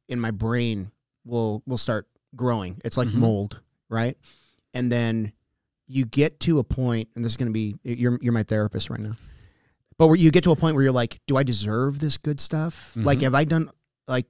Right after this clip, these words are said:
Speaker 1: you know, am I, am I a good enough person?" Like, you know what I mean? Like, you start
Speaker 2: And the thing
Speaker 1: doubting
Speaker 2: is,
Speaker 1: yourself,
Speaker 2: the
Speaker 1: like,
Speaker 2: e-
Speaker 1: as a person.
Speaker 2: the energy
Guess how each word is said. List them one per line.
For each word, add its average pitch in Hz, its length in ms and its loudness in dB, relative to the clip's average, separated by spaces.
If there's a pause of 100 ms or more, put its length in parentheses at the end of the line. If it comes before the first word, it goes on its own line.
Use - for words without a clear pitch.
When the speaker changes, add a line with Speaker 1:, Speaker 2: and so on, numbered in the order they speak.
(160)
Speaker 1:
you 160 100 0
know, 151 180 4
am 135 140 2
I, 151 120 4
am 135 200 0
I 147 80 2
a 127 60 2
good 135 220 -2
enough 139 240 0
person?" - 360 -6
Like, 170 140 2
you 175 60 6
know 202 40 8
what 214 100 6
I 208 40 4
mean? 208 200 4
Like, 160 200 2
you 143 60 2
start 165 200 2 (300)
Speaker 2:
And 160 160 4
the 151 60 2
thing 151 120 0
Speaker 1:
doubting 180 200 6
Speaker 2:
is, 175 40 0
Speaker 1:
yourself, 156 300 2
Speaker 2:
the 160 160 -2
Speaker 1:
like, 139 140 2
Speaker 2:
e- - 40 -12
Speaker 1:
as 131 140 0
a 123 60 0
person. - 500 -6
Speaker 2:
the 160 160 -10 (120)
energy 151 640 2